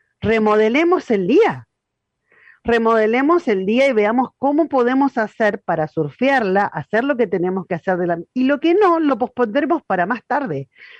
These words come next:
para otro momento. Y fui remodelándolo. El tema es que cuando nos agarran situaciones más fuertes,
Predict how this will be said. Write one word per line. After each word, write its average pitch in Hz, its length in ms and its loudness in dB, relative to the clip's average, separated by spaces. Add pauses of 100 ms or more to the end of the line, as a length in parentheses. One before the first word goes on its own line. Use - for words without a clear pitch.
para 202 180 0
otro 240 220 -2
momento. 160 640 -2 (640)
Y 247 100 0
fui 330 160 2
remodelándolo. 226 1120 2 (380)
El 254 160 -2
tema 339 200 2
es 359 60 -4
que 269 100 0
cuando 202 280 0
nos 196 100 -2
agarran 254 340 0
situaciones 220 680 -4
más 220 260 -4 (500)
fuertes, 180 680 -2